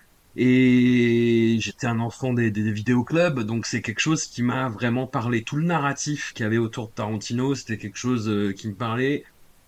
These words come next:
totalement. Voilà. J'ai découvert Pulp Fiction à quatorze ans, j'ai, euh, poncé la V H S de True Romance, mais il y a une époque où je le regardais, euh, une fois par jour, c'était, euh, c'était débile.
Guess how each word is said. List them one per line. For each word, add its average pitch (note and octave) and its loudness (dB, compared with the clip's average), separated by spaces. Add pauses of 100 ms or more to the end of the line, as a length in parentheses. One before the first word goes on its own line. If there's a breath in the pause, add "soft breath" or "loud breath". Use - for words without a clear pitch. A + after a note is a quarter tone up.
totalement. D#3 4 (360)
Voilà. G#2+ -2 (320 loud breath)
J'ai A2 -2
découvert A#2+ -2
Pulp A#2 -2
Fiction A#2+ -2
à A2 -2
quatorze B2+ -4
ans, D3+ 0
j'ai, A2 2
euh, G#2 0 (160)
poncé F3+ 0 (140)
la A2 -2
V A2+ -2
H C3+ -2
S C3 -2
de G#2+ -6
True B2+ -4
Romance, B2 -2
mais G#2 -2
il G2+ -2
y G2+ -2
a G2+ -4
une G#2+ -2
époque A#2 -4
où G#2+ -4
je G2 -8
le G2+ -4
regardais, G2+ -4
euh, G2+ -4
une G#2 -6
fois A2+ -8
par G#2 -4
jour, C#3+ 0
c'était, F#2 -12
euh, E2+ -10
c'était - -16
débile. A2+ -4